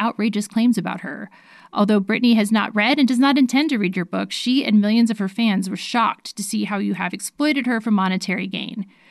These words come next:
She will not tolerate it, nor should she." And actually, I like that kind of wording in a cease and desist letter. It really shows that this lawyer really believes in their client and what their client's saying and that they will go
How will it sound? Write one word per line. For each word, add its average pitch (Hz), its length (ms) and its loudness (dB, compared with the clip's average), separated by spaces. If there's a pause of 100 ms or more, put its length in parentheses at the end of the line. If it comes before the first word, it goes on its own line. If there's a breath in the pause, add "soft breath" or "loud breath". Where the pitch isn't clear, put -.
(200 soft breath)
She - 220 0
will 277 80 4
not 285 220 0
tolerate 202 460 0
it, 196 180 -4 (100)
nor 202 200 0
should 180 240 -4
she." - 360 -10 (240 soft breath)
And 320 180 -2
actually, 453 300 -4
I 320 160 2
like 285 320 0
that - 340 -4
kind 220 240 4
of 196 120 -2
wording 185 400 0
in 190 400 0
a 190 100 -4
cease 202 220 -4
and 190 80 -4
desist 214 340 -4
letter. 190 340 -6
It 196 240 -2
really 202 520 -2 (400)
shows 202 420 -2
that 185 160 -6
this - 400 -6 (220)
lawyer 185 500 -2 (600 soft breath)
really 208 240 2
believes 196 640 -2
in 180 520 -2 (180)
their 180 120 -6
client 262 500 2
and 190 160 0
what 190 100 -4
their 185 100 -6
client's 180 320 -6
saying 220 360 2
and 196 120 2
that 196 120 -6
they 180 140 -2
will 180 120 -2
go 185 380 -2